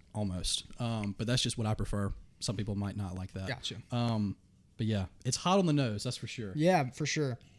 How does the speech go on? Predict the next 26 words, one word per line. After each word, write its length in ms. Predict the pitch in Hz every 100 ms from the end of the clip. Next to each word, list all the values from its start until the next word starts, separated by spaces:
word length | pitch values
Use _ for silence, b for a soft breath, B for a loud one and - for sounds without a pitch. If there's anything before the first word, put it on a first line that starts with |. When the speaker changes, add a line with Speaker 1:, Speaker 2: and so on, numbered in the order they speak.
| b
Speaker 2:
So 220 | - 196
I 80 | 190
wanna 140 | 247 214
preface 320 | 190 175 147
this 460 | 156 139 - - - -
real 180 | 143 139
quick, 400 | - 139 127 -
is 260 | 139 139 131
that 400 | 127 123 117 - - - - - - - - - -
throughout 260 | 196 220 196
this 420 | 175 - - - - - - _ - -
podcast 580 | - 160 156 - 139 127
that 100 | 131
we 100 | 123
do, 100 | 117
you 420 | 123 123 127 127 120
know, 100 | 120
for 200 | - 117
however 320 | 131 131 131
long 160 | 123 120
we 100 | 117
do 140 | 120
it, 40 | 117
we're 120 | 160
gonna 120 | 165
have 200 | 165